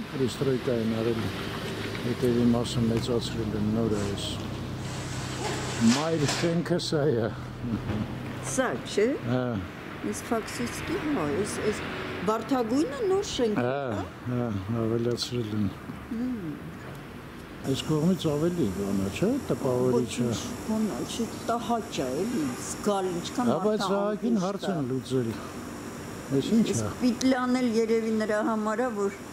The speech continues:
Speaker 2: չթողնեն կամ գան-,
Speaker 1: Ա,
Speaker 2: ու
Speaker 1: ասել ա։
Speaker 2: գանեն կախվի միանգամից։
Speaker 1: <laughs> Դեր էլ ասել ա, որ «Չթողեք կախվելու եմ, նայեք, հա»։ Վախեցել թողել են։ Այս Բաքում էլ, ես ասենց, շինություններ են արել,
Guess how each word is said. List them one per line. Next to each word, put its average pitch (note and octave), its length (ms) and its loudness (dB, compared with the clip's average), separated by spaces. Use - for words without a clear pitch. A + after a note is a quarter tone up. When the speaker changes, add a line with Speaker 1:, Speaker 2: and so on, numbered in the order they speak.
Speaker 2:
չթողնեն G#3+ 760 2
կամ F#3+ 320 0
գան-, F#3 260 2
Speaker 1:
Ա, - 40 2
Speaker 2:
ու D3+ 400 -2
Speaker 1:
ասել A3+ 240 -2
ա։ A#3+ 100 2
Speaker 2:
գանեն B3+ 380 -2
կախվի G#3 560 -4
միանգամից։ - 1300 -2
Speaker 1:
<laughs> - 160 -4
Դեր C#3+ 160 2
էլ F3 180 2
ասել D3+ 380 -2
ա, C#3+ 80 2
որ C#3+ 200 0
«Չթողեք E3 520 0
կախվելու C3+ 580 0
եմ, A2+ 140 2
նայեք, A2+ 360 0
հա»։ A2+ 180 -2
Վախեցել C3 640 2
թողել B2+ 420 2
են։ G2+ 160 2
Այս C#3+ 220 0
Բաքում E3 480 4
էլ, D3+ 160 4
ես A2 260 0
ասենց, A#2 420 0
շինություններ A#2+ 760 4
են A2 180 6
արել, A2+ 360 4